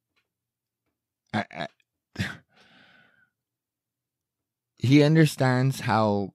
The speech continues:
common this is in the city. Like, he, he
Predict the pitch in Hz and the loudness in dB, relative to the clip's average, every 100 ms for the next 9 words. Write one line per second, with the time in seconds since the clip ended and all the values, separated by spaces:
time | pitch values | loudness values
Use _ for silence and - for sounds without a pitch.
0 | - - 104 104 104 101 98 - 95 95 | -10 -2 2 2 2 0 -2 -4 -6 -4
1 | 90 87 - 90 80 - _ _ _ - | -4 -4 -4 -6 -6 -10 _ _ _ -4
2 | 107 101 - 117 117 113 _ _ _ _ | -2 -2 -4 -6 -4 -4 _ _ _ _
3 | - 107 | -2 -2